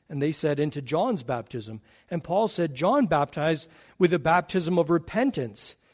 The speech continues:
telling the people to believe in the one who was to come after him, that is Jesus." And then he rebaptizes them. So only time in Scripture where somebody's rebaptized. And that's because they don't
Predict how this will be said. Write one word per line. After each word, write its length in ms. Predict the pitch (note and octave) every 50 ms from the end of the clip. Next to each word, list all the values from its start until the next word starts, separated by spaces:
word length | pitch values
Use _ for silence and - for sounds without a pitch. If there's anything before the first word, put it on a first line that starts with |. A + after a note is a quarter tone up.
| _ _ _
telling 340 | - - F3+ G#3+ A#3+ B3+ A3+
the 100 | F3+ E3+
people 460 | - - G#3+ G#3 G3 - - D3+ C#3+
to 140 | C3+ - D#3+
believe 420 | C3+ C3 C#3+ E3+ G3 G3+ F#3 D#3 D3+
in 80 | D#3
the 80 | D3+ C#3+
one 220 | C#3+ D#3 D#3+ D#3+
who 100 | C#3+ C#3
was 240 | C#3 C#3+ C3+ B2 -
to 80 | - -
come 320 | - - - F#3 D#3+ C#3
after 380 | C#3 D3+ F3 F#3 - - G#2+ G#2
him, 200 | A2 G#2 G#2 G#2 _ _ _ _ _ _ _ -
that 160 | - C3 A#2
is 120 | A#2 G2 -
Jesus." 760 | - - C#3+ D#3 D3+ A#2+ G#2+ G2+ G2 - - - - - _ _ _ _ _ _ _ -
And 120 | - D3+
then 100 | D3+ C#3
he 300 | C3+ D3 D3 C#3 C#3+ C#3+ - - - -
rebaptizes 920 | - C3 B2 C#3 F3 G3 C#3+ D3+ E3 A#3 C4 - - C3+ A2+ G#2 G#2 G2+ G#2+
them. 100 | G#2+ G#2+
So 160 | - - C3+
only 420 | C3+ D3 E3 F3+ F3+ E3 D3+ B2+ - - _ _ _ _ _ -
time 360 | - - D#3+ E3+ F3 F3 D#3
in 80 | C#3 B2+
Scripture 380 | - - - F#3 F3+ - - C#3+
where 140 | B2 C3 B2
somebody's 480 | - - C#3 C3+ C3+ C3 B2 A2 A2
rebaptized. 960 | A2 A#2 C#3+ D3 C#3 A#2 C3+ D3+ G3+ G#3 - - B2 A2+ G#2+ G2+ - - - _ _ _ _ _ _ _ _ _ _ _ _ -
And 120 | - E3+ F3+
that's 140 | F#3 F3
because 540 | - G3 F3+ - - F#3 F3+ F3+ D#3+ - - _ - - - - -
they 180 | D3+ F3 G3+
don't 260 | F3+ G3 G3+ G3+ G3+